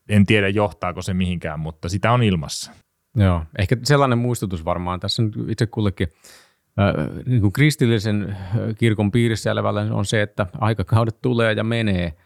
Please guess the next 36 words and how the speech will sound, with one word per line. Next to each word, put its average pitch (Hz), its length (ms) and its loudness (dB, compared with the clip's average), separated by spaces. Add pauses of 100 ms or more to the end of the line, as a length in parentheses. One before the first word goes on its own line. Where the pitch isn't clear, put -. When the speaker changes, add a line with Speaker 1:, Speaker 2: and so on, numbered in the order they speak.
(220)
Speaker 2:
Et, 95 280 -2
et, 90 180 -6 (400)
tämäkin 101 320 2
on 139 60 2
joku 135 160 -4
muotifilosofia, 120 800 -2
joka 101 220 0
on 98 80 -2
alkanut 113 480 -2 (180)
ja 98 80 -2
sit 92 160 -2
se 135 80 0
joskus - 340 -2
päättyy. 87 480 -2 (640)
Ja 90 60 -6
kyse 110 160 6
on 104 120 4
sit - 180 -8
siitä, 104 340 2
että 80 300 -4 (180)
miten, 104 380 2 (260)
miten 123 320 4
me 104 120 2
toimitaan, 101 600 0
että 82 120 -8
carpe 98 420 0
diem, 101 300 4
tartu 98 380 -2
hetkeen 98 440 0
niin 87 140 -4
kuin 87 120 -4
krist-, 98 400 -2
kristittynä 87 520 -2
tässä. - 320 -4 (220)
Et, 87 220 -8
tota, 87 300 -4